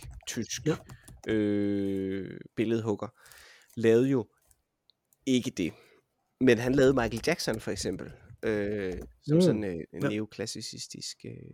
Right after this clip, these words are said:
Speaker 1: øh, marmorkunst. Øh, der var en fantastisk udstilling på Aros for mange år siden, mens jeg studerede der,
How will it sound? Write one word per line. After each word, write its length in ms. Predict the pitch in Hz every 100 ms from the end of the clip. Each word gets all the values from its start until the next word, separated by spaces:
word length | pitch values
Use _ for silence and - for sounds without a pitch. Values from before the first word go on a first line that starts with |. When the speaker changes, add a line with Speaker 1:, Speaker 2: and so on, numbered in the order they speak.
| - 120 _ _ - - - _ _ _ -
Speaker 1:
øh, 160 | 110 - -
marmorkunst. 880 | 117 107 104 - _ - - - - _ - -
Øh, 160 | 113 - - - -
der 60 |
var 80 | 120
en 80 | 110
fantastisk 560 | 117 117 139 - 233 - - -
udstilling 420 | 117 117 110 107 -
på 80 | -
Aros 420 | 104 120 117 - -
for 80 | -
mange 220 | 110 104
år 100 | 98
siden, 260 | 113 107 123
mens 200 | 113 -
jeg 80 | 110
studerede 360 | - 104 110
der, 160 | 104